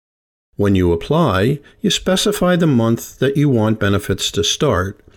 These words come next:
and that is when the benefits will officially begin. But Social Security pays benefits in the month following the month they are earned.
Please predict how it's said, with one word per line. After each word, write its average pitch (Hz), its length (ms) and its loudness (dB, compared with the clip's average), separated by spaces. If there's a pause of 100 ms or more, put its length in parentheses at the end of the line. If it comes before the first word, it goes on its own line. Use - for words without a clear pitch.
(220)
and 208 160 0
that 160 160 0
is 139 200 0
when 101 220 2
the 120 60 2
benefits 98 540 -2
will 139 100 2
officially 104 520 -2
begin. 123 560 -2 (960)
But 143 160 -2
Social 220 340 -2
Security 151 540 0
pays 156 500 0
benefits 127 560 -2
in 113 80 2
the 107 60 2
month 117 320 2
following 117 680 0
the 95 100 2
month 87 320 0
they 98 160 2
are 101 180 2
earned. 101 440 -2